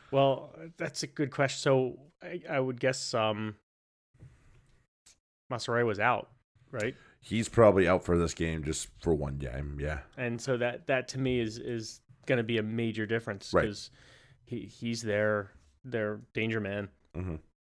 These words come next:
Speaker 2: I agree.
Speaker 1: And
Speaker 2: Yeah,
Speaker 1: without him,
Speaker 2: agreed.
Speaker 1: that, that really reduces the threat. I think with him, um, that would be, I, I would, I would lean Sunwolves.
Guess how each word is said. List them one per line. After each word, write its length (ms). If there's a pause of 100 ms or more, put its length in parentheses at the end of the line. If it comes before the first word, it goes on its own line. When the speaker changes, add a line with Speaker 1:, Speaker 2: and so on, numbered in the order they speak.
(640)
Speaker 2:
I 60
agree. 200
Speaker 1:
And 80
Speaker 2:
Yeah, 60
Speaker 1:
without 220
him, 80
Speaker 2:
agreed. 220
Speaker 1:
that, 200
that 40
really 200
reduces 360
the 100
threat. 380
I 100
think 240
with 220
him, 280 (880)
um, 400 (140)
that 80
would 120
be, 340 (140)
I, 120 (100)
I 80
would, 220 (540)
I 80
would 140
lean 200
Sunwolves. 580